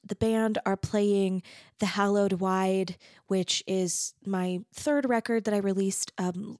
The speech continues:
a-, a-, almost exactly a year ago. Um, and it's, it's a work that I'm so immensely proud of. It's sort of like a, a fantasy narrative,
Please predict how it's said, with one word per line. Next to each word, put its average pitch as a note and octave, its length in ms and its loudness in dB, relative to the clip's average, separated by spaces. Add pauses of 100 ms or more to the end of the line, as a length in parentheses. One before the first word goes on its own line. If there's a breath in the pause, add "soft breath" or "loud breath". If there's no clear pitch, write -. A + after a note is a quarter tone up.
a-, G#3 140 0
a-, G3+ 220 0
almost G3+ 340 0
exactly G#3 460 2
a G3 40 4
year G3+ 260 2
ago. F#3+ 420 2 (480 loud breath)
Um, F#3+ 420 0 (140)
and F#3+ 400 0 (200)
it's, - 460 0 (160)
it's B3 180 -2
a B3 180 -4
work A#3+ 360 0
that A#3 100 -2
I'm G#3+ 140 0
so B3 460 2
immensely A3+ 540 0
proud G3 280 2
of. G3 320 2 (380 loud breath)
It's - 500 0
sort G3 300 2
of G3 140 0
like G3 220 0
a, F3+ 240 2 (180)
a F3+ 60 -6
fantasy A3 1160 0 (100)
narrative, G#3+ 1040 0